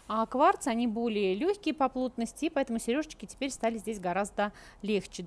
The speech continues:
Э, щас посмотрим с вами вес. У меня здесь александрит, э, цве-, цвет александрит, размер восемнадцать с половиной.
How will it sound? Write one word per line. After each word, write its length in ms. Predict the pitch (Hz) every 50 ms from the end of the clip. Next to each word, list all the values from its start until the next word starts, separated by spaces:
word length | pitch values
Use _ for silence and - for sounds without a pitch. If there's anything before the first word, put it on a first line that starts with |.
| - - -
Э, 600 | 196 190 185 185 180 180 180 175 175 175 180 170 - -
щас 180 | - - - -
посмотрим 440 | - 208 - 220 202 175 - 175 180
с 100 | - -
вами 160 | 190 185 190 196
вес. 280 | 214 262 330 330 -
У 60 | 233
меня 200 | 240 240 240 247
здесь 220 | 226 196 226 214 -
александрит, 680 | 226 208 196 - - 240 233 233 214 240 240 226 - -
э, 240 | 190 190 185 180 180 -
цве-, 340 | - - - 202 196 180 - -
цвет 240 | - - 233 - 208
александрит, 680 | 190 190 196 - - - 220 214 202 220 196 196 - 190
размер 360 | 202 208 202 233 220 202 180
восемнадцать 720 | 165 170 - - 214 220 214 208 190 185 - - 180 -
с 60 | -
половиной. 760 | - - 196 196 190 190 196 220 285 359 359 311 208 170 170